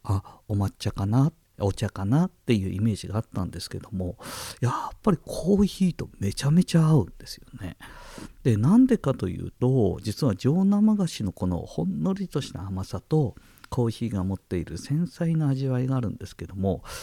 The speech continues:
まあ、このお正月に上質なコーヒー豆を飲む時には、その香りだとか味わいの繊細さがあるんですけども、どうしてもですね、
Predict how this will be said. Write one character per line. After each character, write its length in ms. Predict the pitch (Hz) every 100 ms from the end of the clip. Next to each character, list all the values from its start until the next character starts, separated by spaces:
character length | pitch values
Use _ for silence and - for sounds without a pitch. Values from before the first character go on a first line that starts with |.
| -
ま 120 | 180
あ、 60 | 160 -
こ 80 | 208
の 260 | 208 214 - - - - 147
お 40 |
正 300 | - 170 170
月 300 | 165 - 165
に 320 | 175 160 90 - - -
上 220 | 113 123
質 200 | 147 -
な 140 | 156 143
コ 220 | 156 151
ー 20 |
ヒ 280 | 139 160 151
ー 20 |
豆 280 | 123 90 82
を 300 | 92 92 - - - 110
飲 100 | 98
む 120 | -
時 280 | 87 - 98
に 120 | 107
は、 280 | 101 - -
そ 160 | - 101
の 140 | 92
香 200 | - 98 104
り 80 | 120
だ 140 | 139
と 100 | 131
か 160 | - 117
味 180 | 110 135
わ 120 | 139
い 40 |
の 100 | 139
繊 260 | 135 139 135
細 240 | 131 135
さ 280 | 127 131 139 - - - -
が 200 | 135 127
あ 60 |
る 120 | 135 127
ん 80 |
で 80 | 98
す 120 | -
け 80 | -
ど 100 | 101
も、 260 | 107 104 - - - - -
ど 140 | 240
う 60 | 269
し 80 | -
て 100 | 277
も 140 | 180
で 80 | 95
す 160 | -
ね、 200 | 90 87